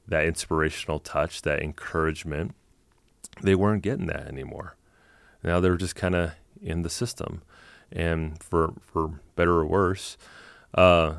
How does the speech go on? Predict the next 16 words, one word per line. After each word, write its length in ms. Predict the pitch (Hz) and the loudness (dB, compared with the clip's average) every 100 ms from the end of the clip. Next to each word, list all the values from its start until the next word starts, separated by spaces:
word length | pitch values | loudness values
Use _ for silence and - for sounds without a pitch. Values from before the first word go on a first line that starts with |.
| - | -10
so 260 | - - 101 | -6 6 8
anyway, 400 | 110 107 80 80 82 _ _ _ - | 8 6 4 0 -4 _ _ _ 2
the 100 | 95 | 6
opportunity 500 | 101 - - 104 95 | 6 4 2 4 4
did 340 | 85 92 95 - _ _ | 6 4 2 -4 _ _
finally 400 | - 90 90 85 | -2 0 2 0
come 260 | - 87 | -2 -2
about 360 | 80 73 71 - - - - - | 0 2 0 0 -8 -20 -20 -6
where 540 | 85 82 80 78 76 - - | 0 2 4 2 0 -6 -14
the 80 | 80 | 0
Grandmaster 560 | 92 90 87 82 - | 2 4 2 0 0
and 80 | 80 | 0
I 120 | 80 | 2
were 140 | 82 78 | 2 0
talking. 500 | - 73 73 76 | 0 0 0 -6
I, 60 | 76 | -6